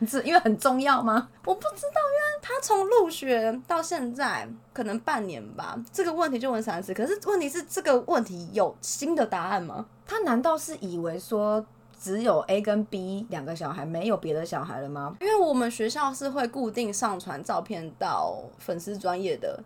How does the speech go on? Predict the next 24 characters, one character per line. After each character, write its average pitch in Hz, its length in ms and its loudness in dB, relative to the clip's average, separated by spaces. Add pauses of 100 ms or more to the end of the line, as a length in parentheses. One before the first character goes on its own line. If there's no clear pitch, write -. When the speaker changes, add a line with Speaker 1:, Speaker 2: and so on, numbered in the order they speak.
(160)
Speaker 2:
家 269 160 2
长 262 160 2
一 185 100 -8
定 214 240 -2
知 185 160 -12
道 190 260 2 (200)
同 190 200 -4
学 185 180 -2
还 190 140 0
有 143 200 0
别 107 280 -10
人。 - 160 -4 (260)
Speaker 1:
哦。 156 500 -6 (120)
Speaker 2:
所 427 160 0
以 415 80 2
说 427 220 2
今 403 160 0
天 415 160 2
这 415 80 2
个 349 80 4
答 285 200 4
案 339 140 4
不 214 140 -2
会 285 100 4